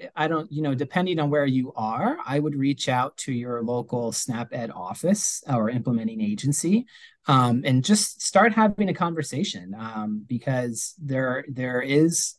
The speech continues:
um, there's money out there, and that money can be used to, um, support, uh, physical activity in low-income populations.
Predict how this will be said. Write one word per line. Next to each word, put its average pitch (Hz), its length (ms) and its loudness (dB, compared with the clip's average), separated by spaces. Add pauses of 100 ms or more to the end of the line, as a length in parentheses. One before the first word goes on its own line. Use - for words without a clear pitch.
(120)
um, 113 640 2
there's 135 280 2
money 143 340 6
out 110 240 2
there, 151 380 0
and 120 180 -2
that 123 140 0
money 120 260 0
can 135 320 4
be 117 80 0
used 123 640 -2
to, 113 360 0 (460)
um, 120 240 2
support, 135 760 4 (960)
uh, 117 220 -4
physical 139 320 4
activity 131 440 0
in 123 140 -2
low-income 127 420 -2
populations. 107 960 -6